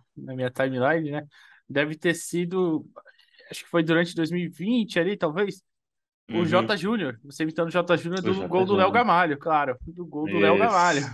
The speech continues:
Speaker 1: <laughs> E depois, né, depois de, de conhecer lá, tá no teu perfil e tal, aí eu vi aquelas todas e eu, cara, a que tu faz pra mim a melhor é o, é o P C de Oliveira. É, não tem,
Speaker 2: P C.
Speaker 1: aquela lá é, é imbatível pra mim. <laughs>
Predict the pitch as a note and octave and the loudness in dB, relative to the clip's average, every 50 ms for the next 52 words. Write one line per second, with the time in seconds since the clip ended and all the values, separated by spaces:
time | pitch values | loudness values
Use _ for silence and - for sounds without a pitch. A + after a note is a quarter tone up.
0 | - - - A#3+ - - - A#3 - _ - - C#4+ C#4+ C#4+ C#4 C4 A#3 - A3+ | -6 -4 -2 -2 -2 -2 -4 -6 -6 _ -14 -14 -12 -10 -8 -8 -8 -8 -4 0
1 | A#3 B3+ G#3 C4+ C4 - - A#3+ A#3+ B3 C4+ A#3+ A3 A3 A3+ F#3 F3 F3+ F3+ F3 | 0 2 4 2 2 2 2 4 6 6 6 6 4 2 0 0 -2 -2 0 0
2 | F3+ F3+ F3+ F3+ E3+ D#3 D3+ E3 E3 - F#3 F3+ F3 E3+ F3 - - F#3 G3 F#3+ | 0 0 0 -2 -6 -8 -10 -10 -4 -2 0 2 2 2 0 0 -2 0 2 2
3 | F3 F3 F#3+ F#3+ D#3 D3+ - C#3+ C#3+ - _ _ _ - C#3 - _ _ - D3+ | 4 4 4 4 2 0 -6 -18 -20 -20 _ _ _ -18 -18 -18 _ _ -6 -6
4 | D3 D3 D3+ D#3 D#3+ E3 E3 D#3+ C#3+ D3 - F3 E3+ E3+ - E3 E3+ F3+ F#3 F#3 | -6 -6 -6 -8 -6 -2 0 0 0 0 -2 -6 -4 -2 0 2 2 2 0 -4
5 | _ _ _ _ _ _ _ _ _ _ _ _ - - - D3+ F3+ F#3+ G3+ G3 | _ _ _ _ _ _ _ _ _ _ _ _ -10 -4 0 0 2 2 2 0
6 | F3+ F3+ A3 A3 G#3 G#3+ A3 A3 A3 G3+ - - G3+ G#3 A3 A3 G#3 G#3 - - | 0 -2 -2 -2 -2 -2 0 0 0 0 -2 -4 -6 -4 -4 -4 -4 -6 -8 -10
7 | A3+ G#3+ G#3 - - - - D#3 - D#3 - - _ _ _ _ _ - - F3 | -12 -12 -10 -6 -4 -2 -2 -2 -2 -4 -8 -12 _ _ _ _ _ -6 -6 -6
8 | E3+ - G3+ F#3 - G#3 F3+ - - F#3+ G3 F#3+ F#3+ - _ - F3+ F3 E3+ E3+ | -6 -6 -10 -10 -10 -10 -4 0 2 2 2 2 -2 -6 _ 0 0 0 0 0
9 | F3 G3+ G#3 F#3+ F#3 E3 C#3+ C#3+ D3 E3 F3+ F#3 G3 G3 F#3 - - C#3 D3 D3+ | -2 -2 -2 -2 -2 -2 -2 0 0 0 0 0 0 -2 -6 -6 -6 -6 -4 -4
10 | D3+ D3 D3 C#3 C3 B2+ B2+ A#2+ B2 C3+ C#3 C#3+ - C#3+ C#3+ D3 D3 F#3 F#3 C#3 | -4 -4 -6 -6 -8 -8 -10 -10 -10 -12 -10 -6 -6 -4 -4 -4 -4 -4 -2 0
11 | C#3 C#3 C3 A#2 - - - - - - - - B2+ - _ _ - C3 B2+ C3 | 0 2 2 0 -2 -4 -8 -10 -12 -12 -14 -16 -20 -20 _ _ -16 -14 -12 -6
12 | C3 C#3 C3+ C3 B2+ - C3+ C#3+ D3+ E3 E3+ E3+ - C3+ A#2 A#2 - C#3+ C3+ C#3 | -4 -4 -4 -2 -2 0 0 2 2 0 0 0 -2 -2 -4 -4 0 0 2 2
13 | C#3+ C#3 C#3 C#3+ D#3+ E3+ F3+ E3+ D#3+ - _ _ _ - - - C3+ C#3+ D3 D3+ | 4 2 2 4 4 4 2 2 0 -4 _ _ _ -6 -4 -2 -2 -2 0 0
14 | E3+ F3 F#3 - - E3+ E3+ F#3 F3+ F#3+ G3 F#3+ E3 D#3+ D3 D3 C#3+ C#3+ D#3 F3+ | 0 0 0 -2 -6 -8 -6 -4 -4 -4 -4 -4 -2 -2 -2 -2 -2 -2 -6 -6
15 | F#3+ - - - - | -8 -10 -14 -16 -20